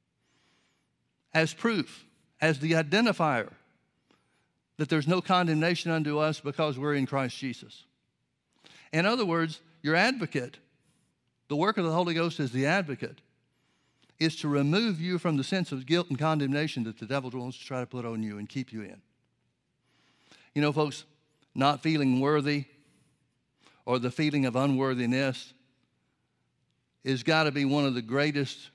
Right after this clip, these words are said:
reasons why most of the church doesn't walk in the things that Jesus has already paid for. One of the great tragedies is when the church is gonna be caught up into heaven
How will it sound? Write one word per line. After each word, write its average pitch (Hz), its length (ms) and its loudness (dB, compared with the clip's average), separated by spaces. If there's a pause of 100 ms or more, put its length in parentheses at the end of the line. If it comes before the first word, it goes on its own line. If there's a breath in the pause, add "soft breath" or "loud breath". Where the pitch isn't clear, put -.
(100)
reasons 131 640 -2
why 127 180 -4
most 131 320 -2
of 120 60 -8
the 117 60 -6
church 127 340 -6
doesn't 117 260 -8
walk 120 260 -4
in 117 100 -6
the 107 80 -8
things 117 260 -8
that 104 160 -14
Jesus 110 400 -10
has 104 120 -12
already 110 220 -8
paid 101 240 -12
for. 117 220 -20 (2750 soft breath)
One 127 160 0
of 123 60 2
the 127 60 0
great 135 240 2
tragedies 120 600 0
is 107 180 -10
when 131 120 0
the 107 60 -2
church 143 300 -4
is 117 100 -10
gonna 127 180 -4
be 120 100 -8
caught 135 260 -2
up 135 220 -4
into 117 160 -2
heaven 123 340 -2